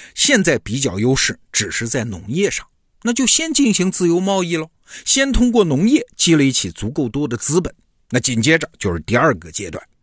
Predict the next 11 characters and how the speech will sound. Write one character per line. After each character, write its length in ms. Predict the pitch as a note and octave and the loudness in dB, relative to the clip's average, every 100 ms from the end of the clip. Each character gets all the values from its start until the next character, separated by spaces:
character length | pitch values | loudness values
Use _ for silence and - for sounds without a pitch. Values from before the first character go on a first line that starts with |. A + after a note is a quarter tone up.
| - - - - | -20 -20 -10 0
要 120 | G3 | 2
采 260 | - C#3+ | 2 2
取 180 | E3+ B2 | 0 0
贸 300 | A#2+ E3 D#3 | -2 0 -2
易 140 | B2 B2 | -2 -2
保 240 | - D#3+ | -2 -4
护 180 | C3+ A#2+ | -2 -2
主 180 | G2+ E2+ | -2 -10
义 160 | E2+ | -12
咯 200 | D#2 - _ _ | -14 -20 _ _
啊， 140 | - | -20